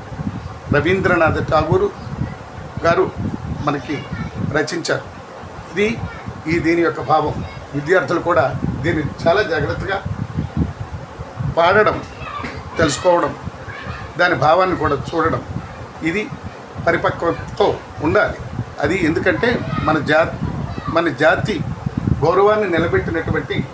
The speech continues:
గొప్పదైనటువంటి గీతం. ఈ అంత గొప్పదైనటువంటి గీతాన్ని మనం నిత్యం ఆలా-, ఆలపిస్తూ ఉంటాం.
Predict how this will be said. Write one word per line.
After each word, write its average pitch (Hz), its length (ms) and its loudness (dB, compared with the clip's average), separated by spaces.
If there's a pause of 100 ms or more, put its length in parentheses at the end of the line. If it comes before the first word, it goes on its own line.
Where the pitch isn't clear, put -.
(180)
గొప్పదైనటువంటి 151 680 -2
గీతం. - 340 -2 (800)
ఈ 175 240 0 (680)
అంత 151 200 0
గొప్పదైనటువంటి 165 880 2
గీతాన్ని 165 440 -2 (460)
మనం 147 300 0 (180)
నిత్యం 156 300 2
ఆలా-, 160 540 2
ఆలపిస్తూ 170 440 0
ఉంటాం. 151 320 0